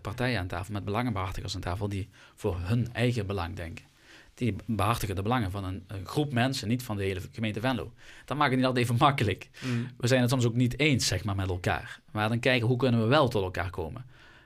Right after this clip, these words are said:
Speaker 1: En als we het dan voor tachtig procent met elkaar eens kunnen worden, dan zetten we dat op papier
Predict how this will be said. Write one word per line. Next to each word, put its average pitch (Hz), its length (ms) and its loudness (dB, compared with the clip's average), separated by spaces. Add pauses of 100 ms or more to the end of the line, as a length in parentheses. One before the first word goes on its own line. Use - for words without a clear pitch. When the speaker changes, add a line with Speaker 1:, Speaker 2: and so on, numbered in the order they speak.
Speaker 1:
En 107 120 -4
als 110 120 0
we 120 60 2
het 113 80 0
dan 107 160 0
voor 107 140 -2
tachtig 139 300 2
procent 120 300 2
met 151 80 0
elkaar 143 200 2
eens 135 320 0 (380)
kunnen 143 220 4
worden, 127 440 4
dan 120 200 0 (120)
zetten 120 260 2
we 113 60 2
dat 135 140 6
op 120 60 -2
papier 127 360 -2